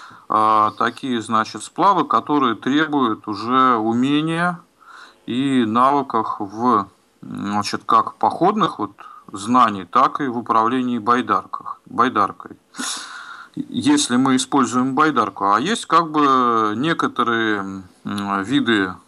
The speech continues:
значит, плавсредств, которые как раз-таки в сплавах, э, и используются. Это прежде всего, как мы говорим, все о байдарке, но есть еще катамараны, двухместные, четырехместные. Есть также и, э, спасательные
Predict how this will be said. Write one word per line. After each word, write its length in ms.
значит, 400
плавсредств, 600
которые 440
как 180
раз-таки 440
в 60
сплавах, 600
э, 100
и 180
используются. 600
Это 140
прежде 320
всего, 220
как 260
мы 100
говорим, 340
все 220
о 40
байдарке, 680
но 120
есть 180
еще 260
катамараны, 840
двухместные, 760
четырехместные. 1120
Есть 280
также 680
и, 340
э, 260
спасательные 1080